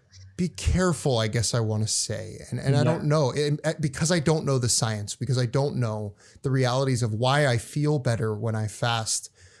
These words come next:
Speaker 1: Um, I, I think it was just something that I really wanted to bring up with you. And it, and it sounds like somehow we, again, we kind of have found the same conclusions, but there is science. So I don't wanna say fasting.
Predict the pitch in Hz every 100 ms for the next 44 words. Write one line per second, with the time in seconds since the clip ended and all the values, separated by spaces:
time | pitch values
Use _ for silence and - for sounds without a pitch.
0 | _ 139 127 120 117 113 110 - _ _
1 | _ _ _ _ _ _ 147 156 160 -
2 | 170 156 143 131 139 - 143 143 127 123
3 | 123 120 117 110 113 117 131 127 - 107
4 | 107 143 160 175 175 - 208 220 165 139
5 | - 160 143 123 123 - 131 135 123 117
6 | 113 - 113 117 - 113 113 - 113 107
7 | 113 185 185 143 117 127 117 - - -
8 | - - 165 175 - 214 233 - 180 156
9 | 117 151 156 220 233 - 175 - 151 147
10 | - 143 135